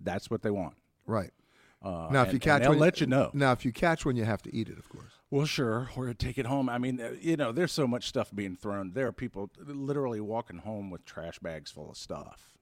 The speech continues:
Speaker 1: So, I mean, you can't eat it all. And, of course, if you get it, it, it's popular now to throw ramen noodles.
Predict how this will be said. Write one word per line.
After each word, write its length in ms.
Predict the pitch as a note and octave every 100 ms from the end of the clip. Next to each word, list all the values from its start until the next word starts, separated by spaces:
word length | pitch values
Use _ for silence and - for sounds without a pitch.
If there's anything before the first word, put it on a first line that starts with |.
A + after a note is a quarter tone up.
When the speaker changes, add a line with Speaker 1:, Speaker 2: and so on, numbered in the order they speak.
| _
Speaker 1:
So, 300 | - F#2+ D#2+
I 20 | F#2+
mean, 160 | G#2
you 120 | A2+
can't 280 | - B2+ G2
eat 160 | F#2+ F#2
it 80 | F2
all. 200 | G2+ F2+ - - -
And, 120 | D3
of 80 | C#3
course, 240 | D#3+ D3
if 100 | C#3+
you 80 | B2+
get 220 | B2 C3 -
it, 200 | C#3 C3 - F3+ F3
it, 100 | - - _ -
it's 200 | C#3+ C3+
popular 460 | - D3+ D3+ D#3 C3
now 180 | C3 C3
to 100 | A#2
throw 260 | - C3
ramen 360 | B2 A#2 B2+ B2
noodles. 520 | C3 F3+ G#2+ - -